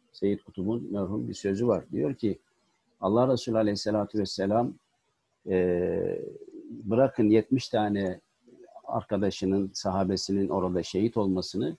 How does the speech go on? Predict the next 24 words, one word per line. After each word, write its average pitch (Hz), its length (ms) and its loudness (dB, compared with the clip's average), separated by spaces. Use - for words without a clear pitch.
yani 113 260 2
bütün 120 240 0
hepsi 117 520 2
orada 117 440 4
kütükte - 400 0
doğranan 107 440 4
et 110 220 0
gibi 98 200 0
doğranacak 101 520 0
olsalardı 101 760 0
bile 123 360 4
istişarenin 117 800 4
hakkını 101 480 0
vermek, 101 400 2
istişarede 110 580 2
alınan 104 420 4
karara 104 420 2
uymanın 107 520 2
ne 113 80 0
kadar 98 320 0
lüzumlu 101 440 0
ve 101 40 2
önemli 101 340 2
olduğunu 98 520 0